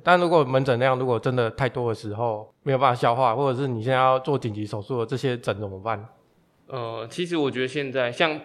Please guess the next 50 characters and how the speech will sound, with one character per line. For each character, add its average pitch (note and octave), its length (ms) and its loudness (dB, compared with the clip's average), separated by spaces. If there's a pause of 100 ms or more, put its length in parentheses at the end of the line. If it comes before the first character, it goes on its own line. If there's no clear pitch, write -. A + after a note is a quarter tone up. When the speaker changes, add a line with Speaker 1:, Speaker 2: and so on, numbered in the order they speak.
Speaker 2:
这 F#3 140 0
几 G#2+ 240 -10
年， G2 300 -12
这 C#3 100 -6
几 A#2+ 140 -10
年 F#2+ 240 -12
的 F#2+ 120 -10
状 A#2 280 -6
况 A2+ 200 -8
其 G#2+ 120 -10
实 G2+ 100 -10
是 A2 100 -12
比 A2 120 -12
较 G2 640 -2
没 B2+ 160 -4
有 A#2+ 140 -4
那 B2+ 100 -4
么 G#2+ 480 -6
容 A2 200 -4
易 C3 120 -6
塞 G#2 360 0
车 G2 440 -8
的， F#2+ 200 -10
是 B2 140 -10
因 A#2+ 240 -8
为 A#2 320 -4
像 C3+ 320 -4
这 C#3+ 80 -4
几 A#2 140 -8
年 F#2+ 180 -12
台 G2+ 180 -6
中 G#2 300 -12
的 F#2 260 -8 (280)
有 G#2+ 160 -6
去 C#3 160 -10
做 C#3 260 -4
夜 C3 220 -2
间 A#2 200 -8
急 G#2+ 160 -14
诊 G2 160 -8
的 F2+ 80 -12
医 F#2 100 -12
院， G2+ 200 -10
其 G2 140 -16
实 G2 80 -14
有 F2 120 -8 (200)
慢 A2 160 -8
慢 G#2 160 -6
变 G2+ 320 -8
多。 E2+ 280 -12